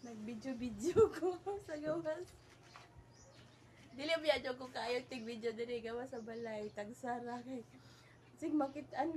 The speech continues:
ko ba. <laughs> Oo. Ana lang, guys, nya mag-workout ako diri kadali, guys, ha.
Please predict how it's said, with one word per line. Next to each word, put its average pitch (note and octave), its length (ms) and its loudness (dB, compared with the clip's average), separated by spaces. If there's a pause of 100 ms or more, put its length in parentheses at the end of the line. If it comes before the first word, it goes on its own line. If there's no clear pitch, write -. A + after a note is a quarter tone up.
ko D4 160 -8
ba. C4 160 -2
<laughs> E4+ 80 -6 (4000)
Oo. F#3 320 -6 (640)
Ana C4+ 320 -8
lang, B3+ 160 -2
guys, A#3+ 400 -2
nya A3 80 -10 (280)
mag-workout A#3 560 2
ako C4 240 -8
diri C4 200 -4
kadali, B3 400 -10
guys, B3+ 280 -10
ha. A#3+ 240 -8